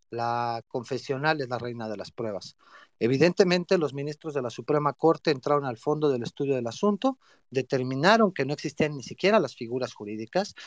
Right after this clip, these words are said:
determinaron que fue un, un, desde una detención ilegal y arbitraria, y que hubo una persona privada de la libertad,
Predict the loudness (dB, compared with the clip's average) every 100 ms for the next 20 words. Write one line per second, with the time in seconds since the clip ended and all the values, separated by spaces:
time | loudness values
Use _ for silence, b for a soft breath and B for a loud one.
0 | B -6 -2 0 0 0 4 4 4 -2
1 | -8 -6 -4 -4 -4 -4 2 2 4 6
2 | 6 4 0 -4 -4 2 4 4 -4 _
3 | -16 -6 -4 0 4 4 4 0 -4 -4
4 | -8 -2 0 0 -4 B B B B -6
5 | 4 4 6 2 0 -2 -2 -2 -4 -2
6 | -2 -2 -2 0 4 4 4 -2 -6 -8
7 | -6 -4